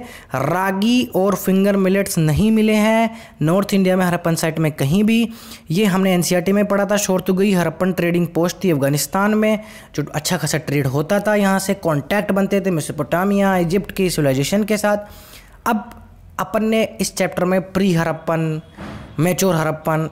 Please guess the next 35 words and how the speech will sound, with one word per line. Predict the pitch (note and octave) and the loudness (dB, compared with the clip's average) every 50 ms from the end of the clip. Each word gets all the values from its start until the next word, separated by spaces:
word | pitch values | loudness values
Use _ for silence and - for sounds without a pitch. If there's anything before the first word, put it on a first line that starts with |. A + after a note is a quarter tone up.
| - - | -8 -8
इतनी | - - F#3+ G3 G3 F#3+ E3+ - | -6 -2 0 2 2 2 0 0
ज़्यादा | E3 D#3+ E3 D#3+ E3 F3 E3+ D#3+ D3 | 0 0 0 0 2 2 2 0 0
जो | D3 D3 D3+ D3+ C#3+ - - - - - | 0 0 2 2 0 0 -4 -8 -6 -4
टर्म्स | D#3+ E3 D3+ - | -2 -2 -2 -2
का | - D#3+ | -2 -4
इस्तेमाल | - - - D3 C#3+ D3 D3 | -2 -2 -2 0 0 0 -2
किया, | C3+ - - D3 C3+ C3 C3 | -2 -2 -2 -2 -2 -2 -2
तो | - - - F#3+ | -4 -4 -2 -2
ये | G#3+ | -2
प्री | G3+ - - F#3+ G3+ F3+ | 0 0 0 0 2 2
हड़प्पन | F3+ F3 E3+ D#3 - - F#3 F#3 | 2 0 0 -2 -2 -2 -2 0
फेज | E3 F3 E3+ E3 E3+ | 0 0 0 0 0
और | F3+ | 0
मैच्योर | E3 D3+ C#3+ - E3 D#3 | 0 0 0 0 0 0
हड़प्पन | D3 C#3 - - D3 D3 D3+ | 0 -2 -2 -2 -2 -2 -2
साइट्स | D3 C#3+ C3+ C#3+ D3+ | -2 -2 -4 -4 -4
कौन | - - C#3 C3+ C3 | -4 -2 -2 0 0
सी | - C3+ B2 | -2 -4 -6
थी? | - - - - - - - - - - - - | -8 -10 -12 -14 -16 -20 -20 -20 -20 -18 -8 -4
प्री | - F#3+ G#3+ F#3+ | 0 2 2 2
हड़प्पन | F3+ F3+ F#3 F3 - F#3+ F#3+ F3+ | 2 2 0 0 0 0 0 0
थी | - G3 G3+ | 2 0 -2
कोडिगी, | G3+ - - E3 E3+ F3 D#3+ D#3+ E3+ D#3+ E3+ F3+ E3+ - - | 0 0 0 0 0 0 0 0 -2 0 0 -2 -2 -2 -2
अमरी | C#3+ D3 D3 D#3+ E3+ D#3 | -2 0 2 2 0 0
हड़प्पन, | C3+ C#3 C3+ C#3 C#3 - - D3+ D#3 D#3 | 0 0 -2 -4 -4 -4 -4 -4 -2 -4
कालिंगन, | D3 - D3 C3 C3 C3+ C#3 C#3+ C#3+ D3+ D3+ C#3+ - - - - - - - - | -4 -4 -2 -2 0 0 0 0 2 2 0 -2 -4 -8 -18 -20 -20 -20 -16 -8
बालिका-, | - C3 C3 B2+ B2+ C#3 C#3 C#3 | -4 -4 -4 -2 -2 -2 -2 0
कालीबंगन, | C#3 C#3 C#3 C3+ C#3 C#3+ D3 D3+ D3+ C3 | 0 0 0 0 0 0 0 0 0 0
बन-, | C3+ B2+ B2 A2+ | -2 -2 -4 -2
बनावली। | - C3 C3 C3 C3 C3+ D3+ F3+ G#3+ A3 - - - - - - - - - | -2 -2 0 0 0 0 0 0 -2 -4 -4 -10 -20 -20 -20 -20 -12 -4 -2
मैच्योर | D3 D#3+ D#3+ - G3 G3+ G3 | 0 0 0 0 0 0 2
फेज | - F#3+ F#3+ F3 | 2 0 0 2
में | G3 F#3 - | 0 0 0
थे | G3 | 0
हड़प्पा, | G3 D3+ - E3 E3 E3 E3+ - - G#3 A3 - - - - - | -2 -2 -2 -4 -4 -4 -6 -4 -4 -4 -4 -4 -8 -18 -20 -20